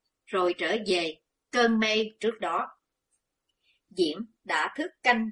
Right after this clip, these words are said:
cho vợ, từ suốt ấy đến lúc mười một giờ khuya, khi anh ta gục đầu bên ngoài phòng ngủ thiếp đi, thì chú Sáu tài xế không nỡ kêu, muốn để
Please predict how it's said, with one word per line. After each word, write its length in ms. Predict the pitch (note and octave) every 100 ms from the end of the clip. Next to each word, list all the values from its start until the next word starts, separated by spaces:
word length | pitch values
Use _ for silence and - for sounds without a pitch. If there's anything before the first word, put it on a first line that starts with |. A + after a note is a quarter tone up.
| G#3+
cho 160 | A3 G#3+
vợ, 280 | D3+ C#3 D3 _ _ _ _
từ 200 | G3+ F3+
suốt 360 | E3+ - D4 - _
ấy 420 | G3+ G3+ C#4+ - _ _ _
đến 220 | F#3+ G3 C#4+ D#4+ _ _ _ _ -
lúc 180 | A3+ C4+ - _
mười 280 | F3+ F3 D3+ D3
một 220 | D#3 - _
giờ 200 | F#3+ E3+ -
khuya, 220 | A3+ G#3 - _ _ _
khi 220 | - B3+
anh 240 | A#3 A3 A3
ta 280 | G#3+ G3+ G3 -
gục 240 | - F3+ F3+
đầu 360 | F3+ E3 D#3 -
bên 260 | A#3+ G#3+
ngoài 300 | F#3 E3 C3+ -
phòng 280 | D#3+ C#3 C#3+
ngủ 180 | C3+ E3+
thiếp 160 | B3+ - _ _ _ _ _ _ _
đi, 480 | G#3+ G#3+ G#3 G3 - _
thì 320 | G3+ F#3 F#3 -
chú 140 | C4+
Sáu 320 | E4 B3+ C4+ F4
tài 180 | G3 D3
xế 400 | - G3 A3 - _ _
không 200 | - G3+ F3+
nỡ 240 | E3+ D3+ -
kêu, 180 | A3+ F#3+ E3 _ _ _
muốn 280 | A3 A#3 D4
để 280 | F#3+ D3+